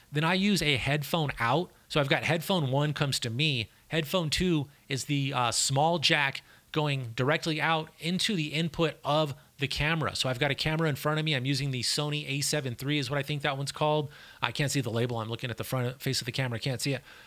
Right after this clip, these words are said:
Great camera. Camera one is awesome. Camera two can eat my ass. That thing only works half the time. Can't figure it out. Uh, but I'm running it, the headphone directly into the input, the mic input of the camera. So I'm getting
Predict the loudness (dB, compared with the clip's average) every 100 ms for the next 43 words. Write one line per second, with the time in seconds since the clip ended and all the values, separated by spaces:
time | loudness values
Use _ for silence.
0 | -4 0 0 2 0 2 0 -2 -4 -2
1 | 0 0 0 0 2 2 2 -2 -4 -2
2 | -2 -2 -2 -2 -4 -2 -2 -2 0 0
3 | -2 -2 -2 -2 -2 0 -2 0 -4 -4
4 | -6 -4 -2 -2 -4 -4 -4 -4 -4 -4
5 | -4 -8 -20 -20 -10 0 2 2 0 0
6 | -2 -18 -8 0 2 2 2 -2 -16 _
7 | 0 2 2 -6 -20 -4 -4 -2 0 2
8 | 0 -2 0 2 0 -2 -2 -2 0 0
9 | 0 0 0 0 0 -2 -2 -2 0 0
10 | 0 -2 0 -2 0 0 0 0 0 0
11 | 0 0 0 0 2 2 2 0